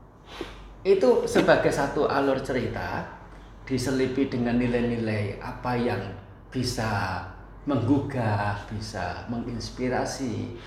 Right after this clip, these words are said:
bisa mengingatkan orang pada hal-hal yang baik itu. Nah, jika dibuat sebuah cerita, itu akan mudah untuk diingat.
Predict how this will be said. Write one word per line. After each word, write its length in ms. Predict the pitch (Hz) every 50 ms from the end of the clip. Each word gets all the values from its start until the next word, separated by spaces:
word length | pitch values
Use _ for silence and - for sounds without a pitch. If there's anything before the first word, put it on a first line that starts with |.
| - - -
bisa 400 | - 127 117 107 - 127 117 110
mengingatkan 800 | 120 131 135 151 151 156 165 165 170 165 - 175 175 170 170 -
orang 320 | 131 127 127 131 123 - 120
pada 480 | 110 110 - 117 117 107 104 - - - - - - - - -
hal-hal 320 | 107 110 107 - - - - 107 104
yang 40 | - 95
baik 240 | 87 87 90 85 - 101 101 -
itu. 160 | 120 135 170 190 - - - - - - - - - - - - - - - - - - - - -
Nah, 480 | 131 113 104 95 92 78 - - - - - - - - - - - - - - - - - - - - - - -
jika 320 | - 127 120 135 135 - 135
dibuat 320 | 123 - - 127 131 123
sebuah 320 | - - - - 113 107
cerita, 640 | 107 117 127 151 180 - - - 95 87 90 110 139 147 - - - - - - - - - - - - - - - - - - - -
itu 400 | - - - 381 - - - 156
akan 260 | 170 185 - 190 185 190
mudah 480 | 185 185 185 - 170 160 - - - -
untuk 400 | 156 156 147 - 175 160 - -
diingat. 1700 | - 139 139 139 135 135 131 131 - - - - - - - - - - - - - - 180 190 185 180 143 123 127 - - - -